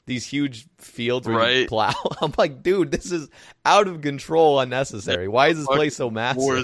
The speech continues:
Speaker 2: zone at that shit. <laughs>
Speaker 1: It was, like, completely dead. They've done a really great job reworking it. I think, uh, there's a couple more places. I don't like how low
Speaker 2: I like
Speaker 1: Bacang
Speaker 2: the
Speaker 1: looks.
Speaker 2: remodel. I can't remember which, um,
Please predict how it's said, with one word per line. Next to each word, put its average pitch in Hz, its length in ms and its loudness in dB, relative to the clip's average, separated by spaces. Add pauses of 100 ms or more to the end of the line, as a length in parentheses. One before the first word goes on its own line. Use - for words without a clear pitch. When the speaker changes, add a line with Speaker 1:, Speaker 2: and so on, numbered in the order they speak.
(120)
Speaker 2:
zone 107 300 -6
at 107 140 0
that 104 220 0
shit. 104 340 -2 (220)
<laughs> - 380 -6
Speaker 1:
It - 80 0
was, 170 140 -2
like, 156 180 -4
completely 151 480 -6
dead. 117 380 0 (280)
They've 135 180 0
done 151 180 0
a 110 80 -4
really 101 260 -2
great 92 220 -4
job 90 280 -4
reworking 92 580 -6
it. - 80 -10
I 90 120 -8
think, 92 340 -10
uh, 87 260 -6 (460)
there's - 140 -20
a 101 60 -14
couple 92 300 -6
more 92 160 -6
places. 90 280 -8
I 95 80 -4
don't 104 160 -2
like 92 200 -4
how 90 120 -4
low 90 220 -8
Speaker 2:
I 120 60 2
like 151 180 2
Speaker 1:
Bacang 92 40 -10
Speaker 2:
the 95 80 -8
Speaker 1:
looks. 101 180 -4
Speaker 2:
remodel. 87 500 -4 (160)
I 101 80 -6
can't 131 260 -2
remember 127 380 -6
which, 113 340 -4
um, 87 460 -4